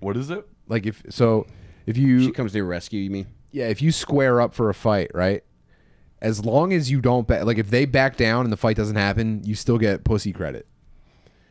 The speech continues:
Speaker 2: If, if you beat them up, pussy credit. But if you, if the f-, if, if it doesn't go any further because you,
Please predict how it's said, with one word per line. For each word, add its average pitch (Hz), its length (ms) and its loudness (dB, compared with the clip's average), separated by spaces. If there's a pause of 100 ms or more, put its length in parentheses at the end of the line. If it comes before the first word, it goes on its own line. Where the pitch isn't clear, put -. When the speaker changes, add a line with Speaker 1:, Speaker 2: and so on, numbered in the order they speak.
(560)
Speaker 2:
If, 117 320 -2
if 110 160 -4
you 123 140 -2
beat 120 240 2
them 117 120 2
up, 117 260 0 (400)
pussy 110 280 2
credit. 82 360 -8 (480)
But 110 160 2
if 104 180 -2
you, 123 300 2
if 110 120 -2
the 120 100 0
f-, - 280 -6
if, - 300 -6
if 107 180 -6
it 104 140 -4
doesn't 123 240 2
go 120 160 0
any 113 100 0
further 110 360 0
because 90 420 -4
you, 101 480 2